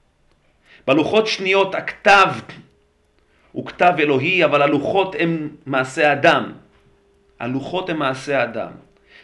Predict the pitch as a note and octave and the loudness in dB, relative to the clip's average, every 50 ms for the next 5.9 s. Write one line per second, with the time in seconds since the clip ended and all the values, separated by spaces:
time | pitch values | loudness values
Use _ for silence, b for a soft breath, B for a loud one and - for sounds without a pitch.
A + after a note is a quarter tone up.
0 | b - A#2 A2+ B2 F#3 G3+ F3+ F#3+ F#3+ F3+ F3+ F#3 F#3 F3 E3 D3 A#2 A2+ G#2+ | b -10 -8 -4 -2 -2 0 2 2 2 2 2 0 0 0 0 -2 -4 0 2
1 | D3+ D3+ D3 C#3+ - D3 C#3 C#3+ C#3 C#3+ D3+ D3+ D3 D3 D3 C3 C3+ C3 - D3 | 2 4 4 2 0 -2 0 0 0 2 0 -2 -2 -2 -4 -4 -4 -4 -6 -8
2 | C#3+ - - - D3+ D3 C#3+ D3 D3+ E3 D#3+ E3+ D3+ E3 F3 F#3 F3 E3 F3+ F3 | -8 -8 -4 -4 -2 -2 -2 -4 -6 -6 -6 -6 -4 -4 -4 -4 -2 -2 -2 -2
3 | F#3 F#3 - A3+ G#3 D#3+ - - B B B B B B - A#2 D#3 E3+ F3 F3 | -2 0 2 2 2 2 0 -4 B B B B B B -2 0 0 2 2 2
4 | E3+ C#3+ C3+ F#3 F#3 F3 - D#3+ D3+ D#3+ D#3+ D3+ - D3+ D3+ C#3+ - - D3 D3+ | 0 0 0 0 0 0 -2 -2 0 -2 -2 -2 -4 -4 -4 -6 -6 -8 -2 2
5 | D#3+ D#3+ D#3+ D#3 D3 C3 C3 C#3+ C#3+ C#3 B2+ C3 C#3 C3+ C3 C3+ B2 G2+ | 4 4 4 2 2 0 0 0 0 -2 -4 -4 -2 0 2 2 0 0